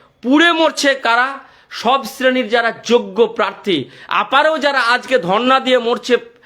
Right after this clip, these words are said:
প্যানেলটা আপডেট করার জন্য বা সিট আপডেটের জন্য, বা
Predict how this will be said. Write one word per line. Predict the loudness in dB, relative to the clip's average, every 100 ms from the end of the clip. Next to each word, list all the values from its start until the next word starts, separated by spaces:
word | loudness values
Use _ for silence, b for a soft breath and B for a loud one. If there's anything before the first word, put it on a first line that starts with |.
| b b -4
প্যানেলটা | -2 0 -2 -2
আপডেট | -2 -2 0 0
করার | 2 0 0
জন্য | 0 0
বা | 2 0 0 B B B
সিট | -4 0
আপডেটের | -2 0 0 2 2
জন্য, | 0 2
বা | 0 2 2 0